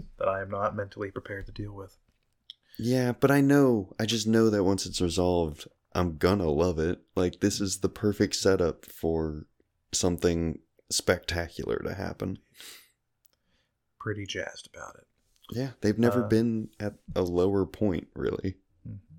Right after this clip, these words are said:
Speaker 2: but also closer to the highest point.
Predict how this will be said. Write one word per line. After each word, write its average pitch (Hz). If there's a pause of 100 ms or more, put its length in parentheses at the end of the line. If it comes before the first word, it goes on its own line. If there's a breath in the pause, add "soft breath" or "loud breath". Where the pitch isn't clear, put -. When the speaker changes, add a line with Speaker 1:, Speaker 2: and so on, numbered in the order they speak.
Speaker 2:
but 85
also 87
closer 82
to 80 (340)
the 90
highest 101
point. -